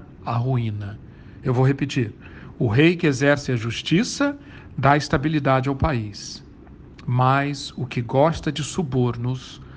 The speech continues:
leva o país à ruína." Capítulo vinte e nove, versículo quatorze: "Se o rei julga os pobres com justiça,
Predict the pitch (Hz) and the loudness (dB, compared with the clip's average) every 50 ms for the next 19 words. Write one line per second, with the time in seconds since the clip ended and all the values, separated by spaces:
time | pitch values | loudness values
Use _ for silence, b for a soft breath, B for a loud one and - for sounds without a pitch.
0 | B B B B B 139 120 120 120 123 120 113 123 127 127 127 143 139 120 113 | B B B B B 0 2 2 2 2 0 -2 -2 -2 -2 0 0 0 0 0
1 | 113 110 107 104 117 113 104 113 120 117 113 110 104 101 104 101 101 98 - - | -2 -4 -4 -4 -2 -2 -2 0 0 0 0 0 -2 -2 -2 -4 -4 -6 -8 -14
2 | - - B B B B B B B B B B B B B B - 127 - 151 | -20 -20 B B B B B B B B B B B B B B -4 -2 0 0
3 | 127 139 147 139 131 - 131 - 143 139 143 147 151 151 147 139 131 135 127 - | 0 0 0 0 0 -2 -4 -4 -2 2 4 4 4 4 2 2 0 0 0 -2
4 | - 135 139 139 139 - 139 131 - - 139 135 123 104 104 104 B B B B | -2 -2 -2 -2 0 0 0 0 2 2 2 2 2 0 -4 -10 B B B B
5 | B - - - 156 143 131 117 135 160 170 180 185 165 127 117 160 170 156 165 | B -6 0 2 4 4 4 6 6 6 6 4 2 0 0 2 2 2 2 2
6 | 156 143 131 - - - - 147 147 156 156 143 139 139 131 - - - 156 143 | 0 0 0 -4 -6 0 2 4 4 4 4 2 0 -2 -4 -2 0 0 0 0
7 | 139 123 135 131 - - - - 147 151 139 - - - - 123 110 101 | 0 0 -2 -2 -4 -6 -6 -2 0 0 0 0 -2 -4 -2 -2 -2 -4